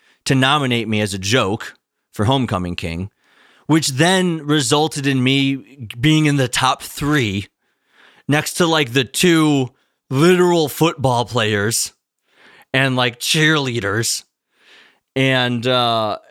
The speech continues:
embarrassingly had to go out, like, uh, during the fucking, you know, what is it? The,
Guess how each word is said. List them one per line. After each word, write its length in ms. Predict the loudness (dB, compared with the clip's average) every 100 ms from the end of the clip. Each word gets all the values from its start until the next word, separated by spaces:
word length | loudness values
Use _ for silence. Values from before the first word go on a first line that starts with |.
| -6
embarrassingly 720 | -4 0 0 0 -2 -2 0
had 140 | 0
to 60 | -2
go 280 | 0 2 2
out, 180 | 0 0
like, 260 | -2 -2
uh, 200 | -4 -4
during 360 | -2 0 0 -2
the 120 | -6
fucking, 760 | -10 -4 -4 -2 -2 -2 -4 -4
you 80 |
know, 140 | -2 -2
what 180 | -2 -2
is 120 | -4
it? 160 | -8
The, 340 | -4 -4 -4